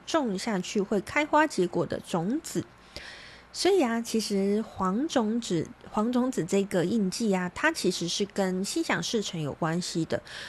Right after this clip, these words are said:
可是它不是只是想就能成，它还必须要做。也就是说，大家可以想象嘛，种子不是说，啊，你拿在手上，它总有一天会发芽。你必须要把它种下去，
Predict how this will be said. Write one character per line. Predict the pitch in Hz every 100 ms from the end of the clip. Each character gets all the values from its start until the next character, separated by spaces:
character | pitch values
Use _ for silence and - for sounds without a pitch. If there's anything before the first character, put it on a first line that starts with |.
| - -
可 | 202
是 | 190 - 330 233 - - -
它 | - 320
不 | 320 - 202
是 | 208 - 277
只 | - 127
是 | - 240
想 | - - - - - - -
就 | 208
能 | 180 147 151 170
成， | - 170 135 202 - - - - -
它 | -
还 | 247 190
必 | 247
须 | 233 214
要 | 202
做。 | 185 - 311 - - - - - - -
也 | 208
就 | 311
是 | 392
说， | - 311 302 302
大 | -
家 | 302
可 | 294
以 | 254
想 | 240 185
象 | 254
嘛， | 220 180
种 | - 190 262
子 | 202
不 | 170
是 | 202 226
说， | 214 202 196
啊， | 202
你 | 185 170
拿 | 170 208
在 | 247
手 | - -
上， | - 196
它 | 180 185
总 | 180 160
有 |
一 | 165
天 | - 156
会 | 160 156
发 | - -
芽。 | - - - - - -
你 | 202
必 | 294
须 | 302 294
要 |
把 | 247
它 | 185 190
种 | 190 285 226 180
下 | 202 165
去， | - -